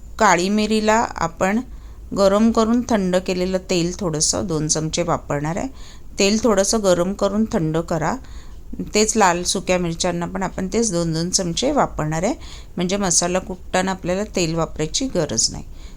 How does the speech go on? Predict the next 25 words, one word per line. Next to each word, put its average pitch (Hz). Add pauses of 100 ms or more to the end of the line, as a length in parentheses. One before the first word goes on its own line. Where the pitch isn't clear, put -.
(140)
त्याच्यानंतर 190
साधारण 190
शंभर 175
ग्रॅम 180
आपण 226
जाडं 170
मीठ 190
वापरणार 127
आहोत. 160 (580)
अ, 160
कोणी 190
पाव 180
किलो 185
वापरतं 170
किंवा 240
जास्त 185
वापरतं, 190 (460)
पण 226
शंभर 196
ग्रॅम 208
आपल्याला 196
बस 214
होतं - (440)
मालवणी 165
मसाल्यामध्ये. 151